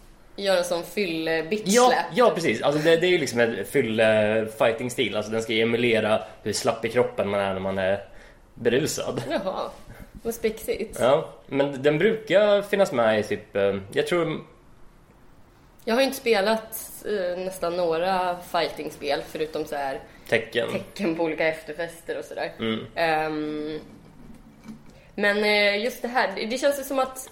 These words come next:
Speaker 1: Absolver är en vattendelare när det kommer till estetiken.
Speaker 2: Ja.
Speaker 1: Ehm,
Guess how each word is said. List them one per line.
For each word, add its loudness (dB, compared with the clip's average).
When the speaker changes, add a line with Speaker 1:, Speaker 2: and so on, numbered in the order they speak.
Speaker 1:
Absolver 2
är 6
en -2
vattendelare 0
när -2
det 2
kommer -4
till -4
estetiken. -4
Speaker 2:
Ja. 4
Speaker 1:
Ehm, 2